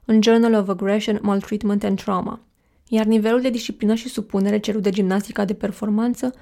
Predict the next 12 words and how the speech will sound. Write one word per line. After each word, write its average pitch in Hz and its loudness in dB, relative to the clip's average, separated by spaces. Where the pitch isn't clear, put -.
nu 370 -2
le 302 2
permite 226 0
atleților 214 -2
să 214 -4
reflecteze 208 -2
asupra 208 -2
lor 214 0
sau 226 -6
asupra 208 -6
sportului 202 -4
lor, 208 -2